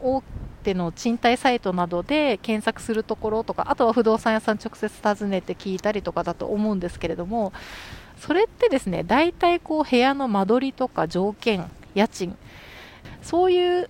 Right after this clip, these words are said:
えー、多くの人がですね、部屋の、えー、条件で絞り込みをして、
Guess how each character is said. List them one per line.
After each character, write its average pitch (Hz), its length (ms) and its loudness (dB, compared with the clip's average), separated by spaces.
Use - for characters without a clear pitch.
え 208 160 -4
ー、 208 40 -10
多 349 220 0
く 254 160 -4
の 180 160 2
人 - 260 -4
が 185 140 -2
で 185 100 -6
す - 140 -16
ね、 175 300 -6
部 233 80 2
屋 294 180 0
の、 302 480 -6
え 180 220 -6
ー、 170 60 -10
条 311 280 -2
件 339 360 -6
で 247 340 -4
絞 208 300 -6
り 202 100 -6
込 196 220 -6
み 190 180 -2
を 190 80 -4
し - 140 -10
て、 294 380 -2